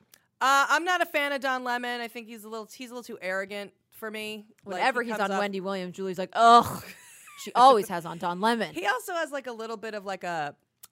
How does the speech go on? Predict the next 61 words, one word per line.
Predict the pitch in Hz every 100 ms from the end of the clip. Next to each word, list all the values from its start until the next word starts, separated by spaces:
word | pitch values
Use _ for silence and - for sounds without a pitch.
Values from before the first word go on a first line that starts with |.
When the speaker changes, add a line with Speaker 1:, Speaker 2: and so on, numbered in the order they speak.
| _ _
Speaker 1:
<sighs> | - - - - -
I | 233
don't | 330 277
know |
how | 233 233
to | 220
articulate | 180 175 - 208 196 175 151
it | -
correctly, | 175 160 156 151
but | 147 143
he | 196
has, | 208 233 240
like, | 247 226
a, | 202 170 - _ _
he | - 262
wants | 262 285 -
to | 285
go | 220 233
against, | 220 175 185 180 - - - - _ _ _ _ _ _
he | - 339
sometimes | 349 494 508 403
wants | 285 254
to | 247
go | 220 214
against | 190 185 185
his | 190 175
own | 170
best | 165 160 180
interests. | 160 185 180 - - -
I | 180
don't | 175
know |
how | 175 151
else | -
to |
explain | 143 - 143 147
it. | 135
Speaker 2:
Yeah, | 254 214
Speaker 1:
and | 202
Speaker 2:
he | 208
Speaker 1:
it's |
Speaker 2:
tries | -
to |
be | 202
Speaker 1:
annoying. | 185 175
Speaker 2:
like, | 240 -
"I'm | 247 370 339
gay | 254
and | 254
black, | 202 226 202 -
but | 196 -
I'm | 202
into, | 220 240 240
like, | 196 180
not | 175 170 175
gay | 180 170
white | 160 165
stuff," | - 135 107 -
or | 185
Speaker 1:
<laughs> | 175
Speaker 2:
whatever, | 196 175